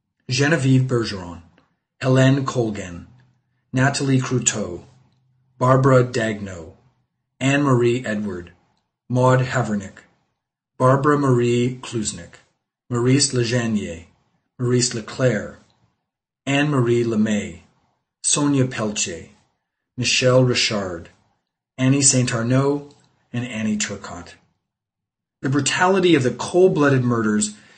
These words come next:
captured media attention worldwide and focused attention on violence against women more generally.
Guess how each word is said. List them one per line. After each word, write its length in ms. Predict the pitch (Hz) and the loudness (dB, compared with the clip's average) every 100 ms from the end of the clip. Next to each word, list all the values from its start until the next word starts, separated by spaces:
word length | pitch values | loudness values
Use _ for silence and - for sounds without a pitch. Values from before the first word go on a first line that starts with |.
| _ | _
captured 480 | - 160 - 131 127 | -2 -2 0 0 0
media 300 | 151 160 139 | 0 0 0
attention 480 | 127 120 107 113 110 | 0 -4 -6 -6 -2
worldwide 640 | 120 113 101 95 - - _ _ _ _ | -2 -2 -6 -8 -12 -20 _ _ _ _
and 100 | 120 | -8
focused 380 | - 160 160 - | 0 0 0 -4
attention 480 | 135 127 113 - 120 | -4 -4 -4 -4 -6
on 220 | 117 113 | -6 -4
violence 440 | 120 127 151 131 | 0 0 0 -2
against 300 | 127 123 113 | -2 -2 -2
women 400 | 123 120 120 123 - _ | -2 -2 -4 -6 -10 _
more 160 | 127 123 | -2 -2
generally. 580 | 123 123 120 104 - | 0 0 -2 -4 -10